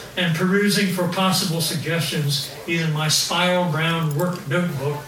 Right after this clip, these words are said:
number five, two thousand eight, two thousand eight hyphen blank, or my little black six-ring loose-leaf personal notebook diary, to no avail. That latter, the diary, has only a few blank leaves remaining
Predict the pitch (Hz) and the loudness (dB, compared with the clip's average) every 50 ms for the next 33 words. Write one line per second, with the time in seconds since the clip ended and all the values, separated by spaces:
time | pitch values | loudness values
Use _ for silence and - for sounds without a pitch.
0 | - 151 147 151 151 151 143 - - - 175 165 156 143 135 139 143 143 139 - | -6 -4 -4 -2 -2 -2 -4 -4 -6 -6 -4 -2 -2 0 0 0 0 -2 -2 -4
1 | - - - - - - 175 165 - - 156 156 151 143 139 147 139 131 135 143 | -8 -12 -14 -10 -6 -4 -2 -2 0 0 0 0 0 0 -2 -2 -2 -2 -2 -2
2 | 147 156 156 143 - - - - - - - - 180 175 175 175 156 156 143 127 | -2 -2 -4 -6 -8 -10 -12 -14 -14 -14 -10 -6 -6 -4 -2 0 0 0 -2 -2
3 | 139 143 139 143 151 156 156 160 156 - - - - - - 156 147 135 - - | -2 -2 -2 -2 -2 -2 -2 -2 -2 -4 -8 -10 -10 -6 -4 -2 -2 -2 -2 -2
4 | 143 139 131 - - - - - 135 139 139 131 135 160 - - - - - - | -2 -4 -4 -6 -8 -12 -10 -6 -4 -2 -2 -2 -4 -4 -8 -10 -14 -16 -16 -16
5 | - - - - 160 156 151 147 156 160 190 185 185 175 165 160 170 170 170 160 | -16 -14 -8 -4 -2 0 0 2 2 2 4 4 2 2 2 2 2 2 2 0
6 | - - - - 202 - - - 180 180 175 165 156 151 160 175 175 180 - 160 | 0 2 2 2 2 0 0 0 0 0 0 0 0 2 2 0 0 0 -2 -2
7 | 160 160 156 147 - - 175 170 165 - - 151 143 139 147 160 170 180 165 156 | -2 -2 -2 -4 -4 -4 -4 -2 -2 -4 -4 -4 -2 -2 0 0 -2 -2 -4 -6
8 | 156 - - - 151 156 165 175 175 165 151 135 135 135 139 - - - - - | -6 -6 -6 -6 -4 -2 0 0 0 0 0 0 -2 -2 -4 -6 -8 -12 -14 -16
9 | - - - 151 143 135 147 147 143 139 135 120 110 - 147 151 147 135 123 113 | -12 -8 -4 -4 -2 0 0 0 0 0 -2 -2 -2 -2 0 0 0 0 -2 -4
10 | 117 - - - - - - - - - 165 165 170 165 156 147 180 180 180 175 | -6 -8 -10 -12 -12 -12 -12 -12 -8 -6 -2 -2 -2 0 0 2 2 2 4 2
11 | - 139 143 143 131 131 127 127 143 147 151 160 151 135 135 135 131 - - - | 2 0 0 -2 -2 -2 -4 -2 -2 0 0 0 2 0 0 0 -2 -4 -8 -10
12 | - - - 160 156 - 180 180 175 170 165 156 151 - - 196 196 196 156 160 | -10 -8 -4 -2 0 2 2 2 2 2 2 0 0 0 0 2 2 2 2 2
13 | 160 170 180 180 175 - 160 156 165 175 170 156 139 127 143 147 143 139 156 165 | 2 2 2 2 0 0 -2 0 0 2 2 0 0 0 0 0 0 0 2 2
14 | 165 156 139 143 147 147 | 2 2 2 2 0 0